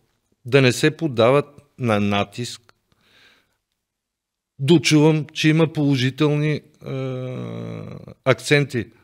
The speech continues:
в тази посока. Дай Боже да е така. Да си определят те нарядите, да не им ги, е, спускат по телефона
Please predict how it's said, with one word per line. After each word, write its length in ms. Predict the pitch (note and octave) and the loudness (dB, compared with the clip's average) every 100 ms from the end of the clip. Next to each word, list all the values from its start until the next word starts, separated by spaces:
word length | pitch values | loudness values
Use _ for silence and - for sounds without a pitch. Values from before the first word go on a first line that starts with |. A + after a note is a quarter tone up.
| _ _ _ _ _ | _ _ _ _ _
в 40 | _ | _
тази 240 | A#2 A2 | 0 2
посока. 520 | F#2 G2+ - F#2 - C3+ _ _ | -2 -6 -6 -6 -6 -12 _ _
Дай 280 | G#2+ F#2+ B2+ | -2 6 8
Боже 320 | C3+ D3 C#3 | 8 4 2
да 120 | A#2 G#2 | 2 0
е 60 | |
така. 320 | - E2+ A2 D3 _ _ _ _ _ _ _ | -2 -8 -10 -12 _ _ _ _ _ _ _
Да 100 | B2+ | 2
си 160 | C3 D#3+ | 4 4
определят 720 | B2 C3+ A#2 D#3 F3+ F3+ - - _ _ _ | 4 2 6 6 6 2 -10 -20 _ _ _
те 360 | D3+ D#3 D3 - _ _ _ _ C#3 | 4 6 4 -6 _ _ _ _ -2
нарядите, 720 | C3 A#2+ A2 G2 G#2 G#2 B2 _ _ _ _ _ _ _ _ _ _ _ - | 2 4 4 2 -2 -8 -16 _ _ _ _ _ _ _ _ _ _ _ -4
да 140 | A#2+ | 4
не 80 | C3+ | 6
им 160 | D3+ D#3+ | 6 4
ги, 420 | E3+ F3 F3 F3 E3+ | 4 4 4 0 -4
е, 560 | F3 E3+ D#3+ D#3+ D#3 D3+ | -2 0 0 0 -2 -6
спускат 520 | - E3+ - D#3+ - | 0 0 2 -2 -4
по 80 | C#3 | -4
телефона 560 | B2 A2 - F#2+ G#2 | -2 -2 -2 -6 -6